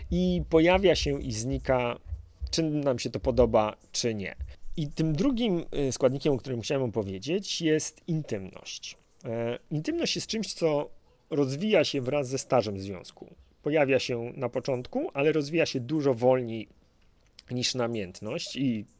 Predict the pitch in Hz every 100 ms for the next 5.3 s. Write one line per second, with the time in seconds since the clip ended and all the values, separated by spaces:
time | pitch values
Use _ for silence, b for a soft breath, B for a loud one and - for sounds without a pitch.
0 | _ - 127 117 110 107 107 120 135 -
1 | 143 127 117 131 127 117 104 120 117 117
2 | 127 107 143 147 135 120 113 110 - 175
3 | 131 131 - 143 - - 151 160 170 113
4 | - 107 127 117 117 131 123 98 98 95
5 | 98 -